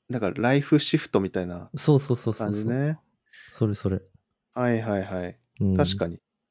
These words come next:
Speaker 1: あの、定年とかもどんどん伸びて、ずっと同じことやってるだけではこう、
Speaker 2: うん。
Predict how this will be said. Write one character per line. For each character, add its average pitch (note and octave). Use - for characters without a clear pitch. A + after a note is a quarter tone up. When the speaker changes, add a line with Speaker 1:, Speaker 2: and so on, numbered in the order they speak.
Speaker 1:
あ G2+
の、 F#2
定 B2
年 A#2
と -
か G#2+
も F#2+
ど G#2+
ん G2+
ど F#2
ん F#2
伸 F#2
び -
て、 -
ず A2
っ -
と B2
同 C3
じ C3+
こ C#3+
と C3
や A2
っ -
て -
る A2
だ A2+
け B2
で G#2
は F2+
こ -
う、 G#2+
Speaker 2:
う G2+
ん。 F#2